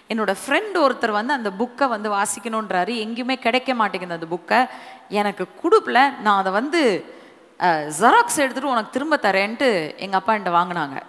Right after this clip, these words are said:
"சரி டாடி, எடுத்துக்கோங்க, ஜெராக்ஸ் பண்ணிட்டு எனக்கு கொடுங்க, எனக்கு அந்த book வேணும், வாசிக்கணும்னு" சொல்லி கொடுத்தேன். அதுக்கப்புறம் அந்த புக்கை நான் கண்ணிலே பார்க்கல, போயிருச்சு. இப்போ நான் வாஞ்சித்தேனே ஆண்டவரே, நான் அறியணும்னு யோசித்தேனே ஆண்டவரே,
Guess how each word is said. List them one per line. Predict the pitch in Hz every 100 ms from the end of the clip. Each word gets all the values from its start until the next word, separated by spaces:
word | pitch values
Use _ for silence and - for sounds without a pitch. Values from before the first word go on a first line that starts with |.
| - - _ _
"சரி | - - 302 330
டாடி, | 254 240
எடுத்துக்கோங்க, | 226 220 240 226 220 285 262 - - - - -
ஜெராக்ஸ் | 214 240 262 -
பண்ணிட்டு | 208 214
எனக்கு | 220 202
கொடுங்க, | 214 220 208
எனக்கு | 202 180 180
அந்த | 185
book | 208
வேணும், | 214 196 208
வாசிக்கணும்னு" | 185 185 220 196 196
சொல்லி | 196 - 196 196
கொடுத்தேன். | 190 190 - -
அதுக்கப்புறம் | 190 196 214 220
அந்த | 185
புக்கை | 190 247
நான் | 220
கண்ணிலே | 185 175 185 214
பார்க்கல, | 214 170 170 160 147 - - -
போயிருச்சு. | 240 202 - - - - _ _ _ _ _
இப்போ | - 220 359 311 - - - - -
நான் | 196 190
வாஞ்சித்தேனே | 185 240 294 302 311 285 285
ஆண்டவரே, | 277 269 294 302 208 - - - -
நான் | 202 196 185
அறியணும்னு | 208 277 349 359 381 339
யோசித்தேனே | 339 330 - 294
ஆண்டவரே, | 269 254 262 277 285